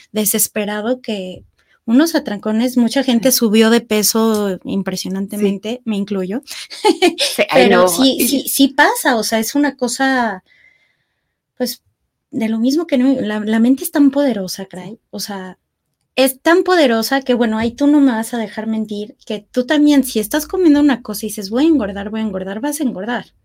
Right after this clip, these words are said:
Speaker 1: En cambio,
Speaker 2: Sí.
Speaker 1: si no lo estás como conscientemente pensando, "Oye, este, me va a hacer engordar", es como que, como un proceso
Speaker 2: Te
Speaker 1: que lo
Speaker 2: dejas
Speaker 1: deja
Speaker 2: fluir, exactamente.
Speaker 1: ¿No?
Speaker 2: Sí, sí.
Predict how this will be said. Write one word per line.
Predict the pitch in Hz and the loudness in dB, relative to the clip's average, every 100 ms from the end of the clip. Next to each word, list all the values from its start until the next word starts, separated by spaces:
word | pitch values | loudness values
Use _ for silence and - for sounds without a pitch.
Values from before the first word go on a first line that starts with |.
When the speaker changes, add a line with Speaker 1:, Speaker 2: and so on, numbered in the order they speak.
| _ _ _ _ _ - | _ _ _ _ _ -8
Speaker 1:
En | 226 | -4
cambio, | 233 247 | 2 2
Speaker 2:
Sí. | 247 | 4
Speaker 1:
si | 269 | 6
no | 294 | 6
lo | 330 | 6
estás | 370 302 294 | 2 -2 2
como | 294 277 - | 2 2 0
conscientemente | 226 226 - 269 294 311 277 247 247 | 0 0 0 2 2 4 2 2 -2
pensando, | 240 208 208 226 220 196 180 _ _ _ _ _ | -6 -10 -8 -6 -4 -6 -12 _ _ _ _ _
"Oye, | 240 247 214 175 - | -4 -4 -4 -10 -14
este, | 196 - 190 190 - | -16 -14 -14 -14 -12
me | 214 | -10
va | 214 | -6
a | |
hacer | 240 254 | -6 -6
engordar", | 233 196 190 196 208 | -8 -8 -10 -10 -12
es | 214 | -12
como | - 220 202 | -6 -6 -6
que, | - 190 - - - - _ _ _ _ _ _ _ - | -10 -12 -14 -16 -18 -20 _ _ _ _ _ _ _ 2
como | 269 320 | 4 4
un | |
proceso | 320 381 381 330 214 | 2 0 0 0 2
Speaker 2:
Te | |
Speaker 1:
que | 208 | 4
lo | 294 | 4
Speaker 2:
dejas | 277 | 2
Speaker 1:
deja | 254 | 2
Speaker 2:
fluir, | 240 233 247 240 | 4 4 2 -2
exactamente. | 208 214 208 196 202 202 185 - | -4 -4 -4 -6 -6 -8 -8 0
Speaker 1:
¿No? | 254 262 330 339 | 4 4 4 4
Speaker 2:
Sí, | 214 208 196 - | 4 2 -2 -4
sí. | 196 196 | -2 -2